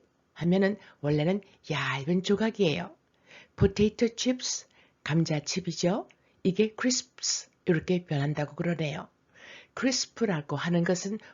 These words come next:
원래 바삭바삭한 그런 과자. When it comes to word differences, 단어의 차이로 말씀드릴 것 같으면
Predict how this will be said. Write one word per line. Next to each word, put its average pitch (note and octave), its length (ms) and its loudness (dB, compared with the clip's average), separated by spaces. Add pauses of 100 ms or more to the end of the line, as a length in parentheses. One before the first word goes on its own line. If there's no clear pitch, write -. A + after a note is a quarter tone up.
원래 D3+ 300 0 (180)
바삭바삭한 - 840 -4
그런 D#3 240 -4
과자. - 360 -10 (1700)
When D3 120 10
it D3+ 180 4
comes A#3+ 320 -2
to G#3 460 6 (380)
word F3+ 360 0
differences, F3 840 -6 (440)
단어의 C#3 640 -4
차이로 A3 440 -4
말씀드릴 G3+ 560 -2
것 F#3 180 -6
같으면 F3+ 600 -4